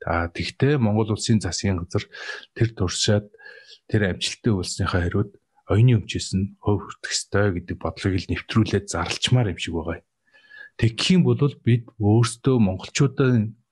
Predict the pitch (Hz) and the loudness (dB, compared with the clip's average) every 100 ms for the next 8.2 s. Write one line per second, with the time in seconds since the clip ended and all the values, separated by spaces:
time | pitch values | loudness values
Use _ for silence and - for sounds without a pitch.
0 | _ - - - - - - 117 117 104 | _ -20 -12 -2 -2 -2 -2 -2 0 -4
1 | - 110 - 135 156 139 104 101 104 113 | -2 -4 0 2 4 4 2 0 0 0
2 | 110 87 98 - 101 - 101 95 98 - | 0 -2 -2 -2 -2 0 2 2 -2 0
3 | 90 127 143 120 95 - 92 87 - 95 | 2 4 2 0 -4 -4 -4 -4 -2 -2
4 | - - 95 - 101 - - - - - | -2 -2 -2 0 -2 -2 -12 -20 -12 -2
5 | 101 127 120 92 87 - 90 - - - | 4 4 4 2 -4 -2 -4 -4 -10 -18
6 | - _ - 147 117 - - 107 - 117 | -20 _ -2 0 0 -4 -8 -8 -4 -4
7 | - 92 - - - 90 - _ - 175 | -2 -6 -8 -12 -8 -8 -8 _ 2 4
8 | 190 202 | 4 4